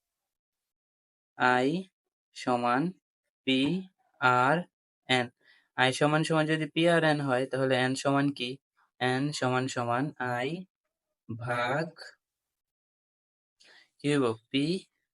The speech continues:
আর। এখন তোমরা মান বসাই দিবা। আয়ের মান কত আছে? আয়ের মান হইলো বারো হাজার একশো। বারো হাজার একশো ভাগ পি এর মান কত? চার হাজার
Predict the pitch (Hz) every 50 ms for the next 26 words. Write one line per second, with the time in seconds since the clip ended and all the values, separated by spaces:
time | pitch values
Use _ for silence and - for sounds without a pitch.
0 | _ _ _ - 123 120 113 110 - _ _ _ _ _ _ _ _ _ - 139
1 | 131 135 147 143 143 139 135 127 127 131 139 147 156 147 131 120 123 127 131 139
2 | 135 135 120 113 117 117 110 113 120 123 127 127 135 139 143 143 139 143 143 -
3 | - 147 147 143 - - 113 113 - _ _ _ _ _ _ _ _ _ _ _
4 | _ _ _ _ _ _ _ - 117 123 127 127 131 135 131 131 131 135 143 135
5 | 123 117 120 131 143 147 139 135 135 135 131 123 123 - - - - 113 113 -
6 | _ _ _ _ _ _ _ _ _ _ _ _ _ _ _ _ _ _ _ _
7 | _ _ _ _ _ _ _ _ _ _ _ _ _ - 120 123 120 123 131 135
8 | 139 135 127 123 - 127 123 131 139 160 175 185 - _ _ _ _ _ - _
9 | _ _ - 139 131 131 127 - - - - - - 123 123 131 143 160 175 170
10 | _ _ _ _ _ _ - 120 - - - 120 120 120 120 127 139 151 156 -
11 | - - - _ _ _ _ _ _ _ _ _ _ _ _ _ _ _ _ _
12 | _ _ _ _ _ _ _ _ _ _ _ _ _ _ _ _ _ _ - 139
13 | 143 147 151 156 151 156 151 151 156 156 156 151 147 - - 147 147 165 185 202
14 | - - - - _ _ _ - 139 131 131 131 135 131 131 127 135 143 160 190